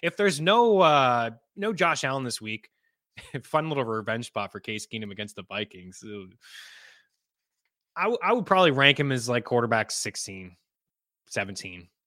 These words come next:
So I probably like him a little bit more than most. I don't see a lot of upside in holding on to Melvin Gordon, Tyler. I don't see a ton of upside there.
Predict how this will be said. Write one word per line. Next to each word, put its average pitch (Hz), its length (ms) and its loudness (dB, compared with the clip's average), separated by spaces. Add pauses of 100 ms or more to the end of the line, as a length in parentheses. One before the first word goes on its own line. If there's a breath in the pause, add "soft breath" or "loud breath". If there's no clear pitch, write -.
(440)
So 95 380 -12 (100)
I 120 80 -14
probably 123 300 -4
like 107 200 -8
him 101 60 -14
a 98 40 -12
little 98 160 -10
bit 92 100 -10
more 95 180 -10
than 92 80 -12
most. 90 460 -12 (960)
I 135 80 -2
don't 170 140 0
see 175 180 6
a 143 80 8
lot 135 140 8
of 123 100 6
upside 123 340 2
in 113 60 -6
holding 107 320 -4
on 101 140 -2
to 101 40 -8
Melvin 98 240 -6
Gordon, 92 260 -10
Tyler. 87 380 -14 (720 soft breath)
I 110 80 -4
don't 113 160 0
see 123 160 2
a 110 40 2
ton 113 180 -2
of 101 80 -4
upside 95 340 -4
there. 85 240 -18